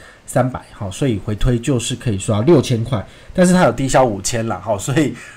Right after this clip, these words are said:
如果你自己本身那个刷卡的力道没那么猛烈的，那你也可以 skip 掉这张卡片，因为这种有低消的我都不太推荐，因为会让你压力很大。那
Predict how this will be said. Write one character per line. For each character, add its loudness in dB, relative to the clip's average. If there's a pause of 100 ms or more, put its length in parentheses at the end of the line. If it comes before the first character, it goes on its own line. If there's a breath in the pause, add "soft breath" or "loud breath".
(100)
如 4
果 6
你 4
自 0
己 2
本 4
身 2
那 -4
个 2
刷 4
卡 2
的 0 (220 loud breath)
力 2
道 6
没 4
那 0
么 2
猛 -2
烈 0
的， -6
那 -2
你 -6 (260)
也 0
可 0
以 0
skip -6
掉 -4
这 -10
张 -8
卡 -14
片， -12
因 -4
为 0
这 2
种 2
有 -2
低 -6
消 0
的 -4
我 -8
都 -8
不 -12
太 -6
推 -8
荐， -14
因 -6
为 -4 (320 loud breath)
会 -2
让 2
你 -8
压 0
力 -2
很 -12 (120)
大。 -6 (520 loud breath)
那 2